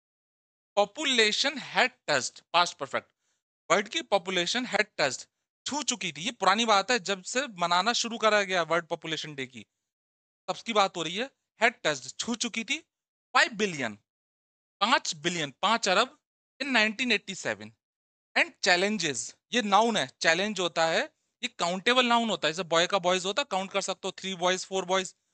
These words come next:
तो challenges काउंटेबल नाउन है। Challenges,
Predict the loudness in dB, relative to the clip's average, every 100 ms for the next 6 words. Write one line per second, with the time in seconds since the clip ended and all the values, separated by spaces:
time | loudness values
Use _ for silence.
0 | _ _ -8 0 2 2 -6 -4 -4 -2
1 | 0 0 -2 -4 -6 -10 _ _ _ _
2 | _ _ 2 4 2 0 -4 -6